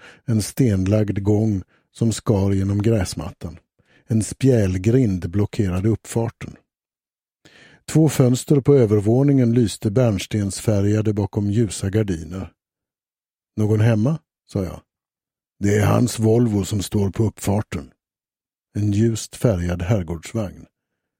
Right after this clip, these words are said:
"Han är alltid hemma", sa Milo. "När han väl kommer in går han aldrig ut." "Sörjer han fortfarande?" Han ryckte på axlarna.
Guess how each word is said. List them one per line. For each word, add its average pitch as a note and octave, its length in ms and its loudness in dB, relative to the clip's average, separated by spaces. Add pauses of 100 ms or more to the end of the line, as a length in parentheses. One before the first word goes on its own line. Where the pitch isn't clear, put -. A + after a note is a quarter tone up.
(280)
"Han - 200 2
är C#3 80 4
alltid A#2 340 0
hemma", G#2 400 0 (420)
sa F#3 120 -6
Milo. - 420 -12 (400)
"När A2 180 2
han A2 140 4
väl A2 220 4
kommer A2 300 2
in B2 180 4
går F#2 160 -2
han G2+ 140 0
aldrig F#2 320 -2
ut." - 420 -10 (560)
"Sörjer C#3 420 2
han A#2 180 2
fortfarande?" A#2 680 -2 (760)
Han D#2+ 160 -8
ryckte F2+ 300 -8
på G2+ 80 -4
axlarna. F2 560 -4